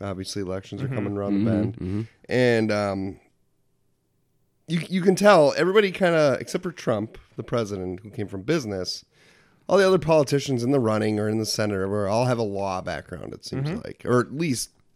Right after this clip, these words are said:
Speaker 1: very much predominantly, like, ninety-five percent or more. My question is, what profession do you think the ideal leader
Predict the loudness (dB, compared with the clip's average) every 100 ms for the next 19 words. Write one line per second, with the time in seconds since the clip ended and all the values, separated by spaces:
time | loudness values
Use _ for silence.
0 | _ _ -14 0 4 6 6 2 -2 -8
1 | -6 -6 -8 -12 -12 -12 -8 -4 -2 -2
2 | -4 -4 -6 -8 -10 -8 -6 -8 -10 -16
3 | _ _ _ _ _ _ _ _ _ 0
4 | 2 4 2 2 0 0 -4 -4 -4 -4
5 | -4 -4 -8 -4 -2 -2 -2 -4 -2 -4
6 | -6 -4 -8 -8 -20 -20 _ _ _ _
7 | _ _ _ _ -4 -4 -4 -4 -2 -2
8 | -2 -2 -4 -4 -6